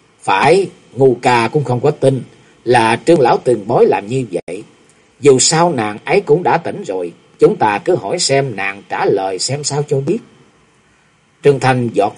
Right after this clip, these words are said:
người tới, chụp lấy Âm Lệ Hoa rồi hỏi gấp: "Tiểu muội, có một người bại hoại phá hoại cuộc đời của tiểu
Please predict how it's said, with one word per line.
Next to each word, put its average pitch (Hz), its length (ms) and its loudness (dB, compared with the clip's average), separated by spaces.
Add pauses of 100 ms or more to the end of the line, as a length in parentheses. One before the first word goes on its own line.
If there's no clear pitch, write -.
người 90 180 -2
tới, 143 240 -4 (240)
chụp - 220 -2
lấy 139 180 0
Âm 131 200 -2
Lệ 95 160 -2
Hoa 127 280 -2
rồi 92 220 -8
hỏi 110 240 -12
gấp: 160 140 -4 (600)
"Tiểu 135 160 4
muội, 139 320 4 (1000)
có - 100 6
một 147 240 2
người 131 260 6
bại 123 200 2
hoại 123 280 0
phá 208 260 2
hoại 117 160 2
cuộc 127 240 -4
đời 107 200 -2
của - 120 -4
tiểu 139 220 2